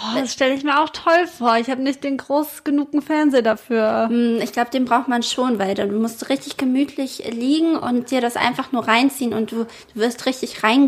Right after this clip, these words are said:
Speaker 2: reingesogen
Speaker 1: Mhm.
Speaker 2: und ich konnte gar nicht mehr aufhören.
Speaker 1: Okay.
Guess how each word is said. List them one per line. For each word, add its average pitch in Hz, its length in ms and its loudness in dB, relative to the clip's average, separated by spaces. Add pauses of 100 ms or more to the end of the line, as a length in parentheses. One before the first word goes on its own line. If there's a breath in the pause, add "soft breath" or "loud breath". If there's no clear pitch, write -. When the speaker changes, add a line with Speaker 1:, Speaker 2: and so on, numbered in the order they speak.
(180)
Speaker 2:
reingesogen 220 760 2 (160)
Speaker 1:
Mhm. 240 400 6
Speaker 2:
und 226 480 4
ich - 140 -6
konnte 220 280 -2
gar 185 200 -4
nicht 202 180 -6
mehr 240 200 -2
aufhören. 202 640 -2
Speaker 1:
Okay. 220 380 0